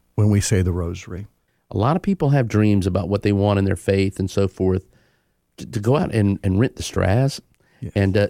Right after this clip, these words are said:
Speaker 2: to have a relationship with <laughs> Cardinal Burke,
Speaker 1: Yes.
Speaker 2: not everybody has that opportunity. How did this come about for you?
Speaker 1: I'm still trying to figure that out. <laughs> I'm still occasionally at times pinching myself. I,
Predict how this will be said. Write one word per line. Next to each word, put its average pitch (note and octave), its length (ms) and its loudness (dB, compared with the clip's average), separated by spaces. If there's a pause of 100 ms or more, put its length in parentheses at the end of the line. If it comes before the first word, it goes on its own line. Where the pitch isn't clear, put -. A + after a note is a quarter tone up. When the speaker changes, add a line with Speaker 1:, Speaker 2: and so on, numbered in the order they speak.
Speaker 2:
to G2+ 80 -2
have A2+ 160 0
a - 20 0
relationship A2 560 0
with - 100 -20
<laughs> - 0 -
Cardinal - 360 -6
Burke, A#2+ 480 -2 (200)
Speaker 1:
Yes. G#2+ 200 -8
Speaker 2:
not D3+ 400 4
everybody G#3 400 2
has F3 160 0
that E3+ 160 2
opportunity. D#3+ 500 0
How - 140 0
did C#4 100 0
this C#4+ 140 -2
come D4 240 0
about D4+ 240 -2
for B3 80 -2
you? C#4 320 0 (480)
Speaker 1:
I'm B2 140 2
still D3 260 2
trying C#3+ 340 2
to B2+ 80 -2
figure D3 240 2
that C3 140 4
out. C#3+ 280 0 (120)
<laughs> A#2 80 2
I'm G#2+ 560 0
still C3 320 2
occasionally B2+ 480 4
at A2+ 100 -2
times A#2+ 320 2
pinching C3+ 380 2
myself. C#3+ 560 2
I, A#2+ 260 0